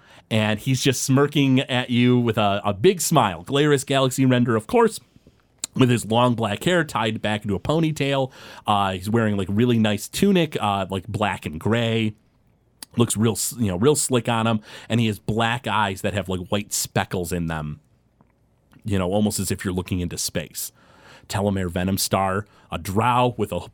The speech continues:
you know, cloak on with, like, a, a mask that's sticking out. And as soon as you guys round up the corner of the staircase, he puts his hand on the mask, but does not put the mask on yet.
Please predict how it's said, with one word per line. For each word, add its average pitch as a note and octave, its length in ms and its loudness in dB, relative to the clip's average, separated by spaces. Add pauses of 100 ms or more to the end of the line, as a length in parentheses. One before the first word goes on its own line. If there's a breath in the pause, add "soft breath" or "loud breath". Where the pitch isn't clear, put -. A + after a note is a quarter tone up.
you G#2+ 80 0
know, - 140 -4
cloak B2+ 400 2
on A#2+ 260 2
with, G#2+ 120 -2
like, G2+ 140 -2
a, F#2 180 -2
a G#2+ 120 0
mask G#2+ 480 0
that's A2 180 0
sticking A2 340 0
out. G#2+ 200 2
And A2 100 0
as A#2 100 0
soon D3+ 200 2
as B2 100 0
you C3+ 80 2
guys A#2+ 220 0
round G#2 360 0
up G#2+ 120 -2
the G#2 80 -4
corner A#2 260 0
of G2+ 80 -2
the F2+ 80 -8
staircase, B2+ 540 -2 (240 loud breath)
he C3 120 4
puts B2+ 220 2
his A2+ 140 -2
hand B2+ 260 2
on B2 120 2
the A2+ 60 2
mask, D#3 400 -2 (140)
but F#3+ 140 2
does G#3 160 2
not A#3 180 0
put A3 140 -2
the G#3 80 0
mask F3+ 320 0
on G#2+ 240 -2
yet. C#2 240 -12